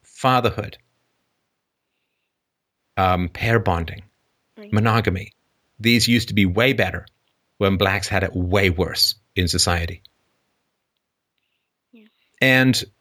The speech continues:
Speaker 1: if you, c-, I mean, I'm not sort of trying to give you any kind of speech, but, you know, if you can get some, some ideas across, and the idea of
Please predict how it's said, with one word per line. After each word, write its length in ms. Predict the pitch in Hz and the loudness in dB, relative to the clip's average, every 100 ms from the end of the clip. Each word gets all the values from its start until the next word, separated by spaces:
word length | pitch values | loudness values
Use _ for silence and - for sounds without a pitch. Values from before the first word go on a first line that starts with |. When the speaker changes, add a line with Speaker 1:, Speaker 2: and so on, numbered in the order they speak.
| - | 0
Speaker 1:
if 160 | 139 117 | 0 4
you, 220 | 147 147 | 2 0
c-, 140 | 92 | -2
I 80 | 117 | -2
mean, 260 | 120 131 113 | 2 2 2
I'm 100 | 131 | 0
not 160 | 123 | 0
sort 200 | - 110 | 2 0
of 80 | 101 | 0
trying 180 | 95 113 | -2 -2
to 60 | 98 | 0
give 160 | 117 | 0
you 120 | 110 | 2
any 120 | 104 98 | 2 0
kind 180 | 101 | -2
of 60 | 98 | -2
speech, 340 | - 165 117 | 0 0 2
but, 240 | - 113 - | 0 -2 0
you 80 | 131 | 0
know, 80 | |
if 180 | 123 131 | 2 0
you 40 | 160 | 0
can 100 | 131 | 0
get 200 | 165 170 | 0 0
some, 200 | 160 127 | -2 0
some 160 | - | 0
ideas 320 | 135 127 131 117 | 2 2 2 0
across, 560 | - 170 160 104 - - | 0 0 0 0 -2 0
and 120 | 127 | 0
the 100 | 120 | 2
idea 440 | 110 113 131 143 | 2 2 2 2
of 380 | 113 113 110 - | 2 2 2 0